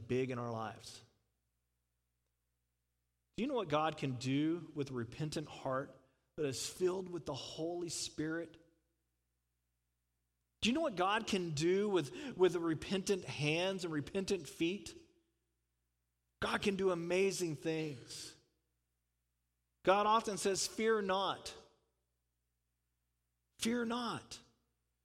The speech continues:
What is happening here is something great,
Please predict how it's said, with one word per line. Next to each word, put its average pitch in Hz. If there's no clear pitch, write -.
What 170
is 165
happening 175
here 151
is 135
something 160
great, 139